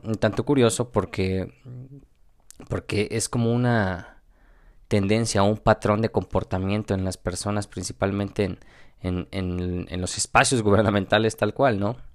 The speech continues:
Y me di cuenta de eso, que las personas, eh, con las que llegué a convivir en el hospital tal cual, personal que trabaja en el hospital, siempre era el, "No, eso a mí no me toca,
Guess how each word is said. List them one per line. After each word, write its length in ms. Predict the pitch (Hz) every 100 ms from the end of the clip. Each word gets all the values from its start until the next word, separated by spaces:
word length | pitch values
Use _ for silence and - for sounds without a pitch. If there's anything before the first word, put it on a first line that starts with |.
| - _ _ -
Y 60 | 113
me 140 | 127
di 80 | 165
cuenta 280 | 180 185 190
de 120 | 165
eso, 220 | 175 -
que 100 | -
las 120 | 90
personas, 500 | - 92 113 131 - - - - - - _
eh, 320 | - 101 101 98
con 140 | 107
las 140 | 101 -
que 120 | 104
llegué 180 | 98 104
a 100 | -
convivir 560 | 139 135 110 110 113 - - - - - - - - - _ -
en 280 | - 101 98
el 520 | 95 92 98 101 - - -
hospital 760 | 110 - - 113 - 120 113
tal 220 | - 120 107
cual, 280 | 117 107
personal 680 | - 110 98 - 95 101 135
que 80 | -
trabaja 400 | 120 113 113 117
en 80 | 117
el 80 |
hospital, 640 | 110 - 117 - 107 104 - - - - - -
siempre 520 | - - 143 143 143
era 140 | 143 143
el, 180 | 123
"No, 160 | 120 151
eso 160 | 196 190
a 60 |
mí 100 | 143
no 80 | 110
me 80 | 110
toca, 400 | - 196 170